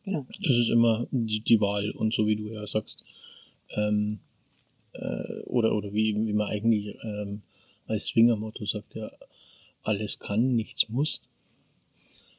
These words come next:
Speaker 2: Das ist wirklich, äh, äh, Credo. Das heißt, ein Nein ist ein Nein.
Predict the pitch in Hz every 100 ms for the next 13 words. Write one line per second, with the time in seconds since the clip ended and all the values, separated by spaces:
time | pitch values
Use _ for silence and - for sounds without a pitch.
0 | _ - 107 - 98 - - 107 101 107
1 | 113 135 _ 120 107 - 113 110 104 104
2 | 110 - 113 107 104 120 _ - - -
3 | 120 120 120 127 - - _ _ - 101
4 | - 110 117 117 - - _ _ _ _
5 | _ _ _ - 104 110 110 107 98 101
6 | 107 117 127